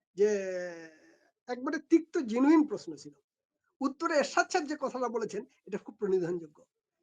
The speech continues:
উনি প্রশ্নের ধারে কাছে গি-, না গিয়ে ডিরেক্টলি বললেন, "আহ, ভাই আপনি যে আমার কাছ থেকে এই, আহ, এত ইয়ে নিয়ে গেছেন, এটাতে কি আপনার বাড়ির কাজটা হয়েছে?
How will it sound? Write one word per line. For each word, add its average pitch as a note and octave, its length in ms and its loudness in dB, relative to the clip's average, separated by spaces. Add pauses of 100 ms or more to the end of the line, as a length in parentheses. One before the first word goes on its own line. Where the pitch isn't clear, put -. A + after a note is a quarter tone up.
(140)
উনি B3+ 180 2
প্রশ্নের B3+ 420 -2
ধারে G#3+ 280 -2
কাছে C4 300 -6
গি-, G#3 340 -8
না G3+ 200 4
গিয়ে G#3+ 280 0 (600)
ডিরেক্টলি C#4 440 4
বললেন, C4 340 8 (440)
"আহ, G3+ 120 -2
ভাই C4 300 2 (200)
আপনি A3+ 300 -2
যে C#4 100 0
আমার B3 280 2
কাছ - 200 -6
থেকে C4+ 260 0
এই, A#3 460 2
আহ, G#3+ 280 -4
এত G3+ 140 -4 (140)
ইয়ে A3+ 180 4
নিয়ে A3 240 6
গেছেন, C4+ 340 2 (260)
এটাতে A3 260 -6
কি C4 100 -4
আপনার B3+ 200 0
বাড়ির A3+ 260 0
কাজটা A#3+ 260 0
হয়েছে? A#3+ 440 4